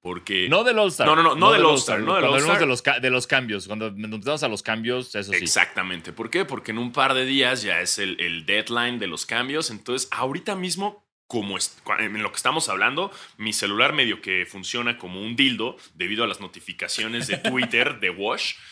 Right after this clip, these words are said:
Speaker 1: Y va a estar peor, güey. O sea, ya para el día de mañana y pasado, mi celular va a ser un Satisfyer. Mi celular va a ser un super vibrador así de Wash Pump.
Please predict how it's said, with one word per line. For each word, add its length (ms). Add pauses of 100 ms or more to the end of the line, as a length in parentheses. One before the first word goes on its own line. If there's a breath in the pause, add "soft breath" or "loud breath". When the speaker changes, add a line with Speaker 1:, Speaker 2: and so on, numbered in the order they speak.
(200 loud breath)
Speaker 1:
Y 120
va 80
a 20
estar 400
peor, 460
güey. 160
O 40
sea, 160
ya 260
para 200
el 120
día 220
de 160
mañana 460
y 80
pasado, 540 (360 loud breath)
mi 160
celular 500
va 60
a 40
ser 180
un 100
Satisfyer. 920 (180)
Mi 80
celular 440
va 60
a 60
ser 180
un 240
super 460
vibrador 560
así 180
de 100
Wash 380
Pump. 240